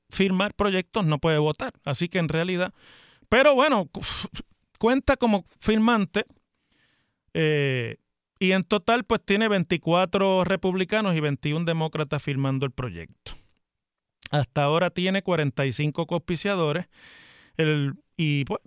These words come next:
el, ayer se hizo una serie de reuniones en las que estaban Rosselló y Poch Rodríguez y estaba la comisionada residente, y Poch firmó unas bolas de béisbol, y dice Jennifer que hasta, que habían ido muchos congresistas a saludar a, a Iván Rodríguez, el receptor estrella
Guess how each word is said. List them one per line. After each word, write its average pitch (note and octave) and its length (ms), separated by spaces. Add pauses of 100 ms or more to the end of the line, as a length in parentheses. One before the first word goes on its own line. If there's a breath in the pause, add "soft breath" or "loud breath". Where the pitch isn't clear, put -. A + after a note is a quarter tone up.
(240)
el, D3 280
ayer D3 300
se F3+ 200
hizo F#3 300
una F3 160
serie F3 220
de F3 60
reuniones E3+ 500
en E3+ 80
las D3+ 80
que D#3 100
estaban E3 320
Rosselló E3 720
y D3 140
Poch - 540
Rodríguez E3+ 680
y C#3+ 80
estaba D#3 480 (460 loud breath)
la C#3+ 120
comisionada D#3 580
residente, G3+ 640
y F3+ 40
Poch - 260
firmó D#3+ 240
unas E3+ 160
bolas F#3 440
de D3 120
béisbol, F3+ 460
y F3+ 80
dice F#3 320
Jennifer G3 520
que - 140
hasta, D#3+ 400
que - 140
habían E3 260
ido G3+ 180
muchos F#3 360
congresistas F3 680
a D3+ 40
saludar C#3+ 400
a, D#3 160 (760 soft breath)
a D3 100
Iván D#3 200
Rodríguez, E3+ 600
el D3 140
receptor D#3 760
estrella E3+ 680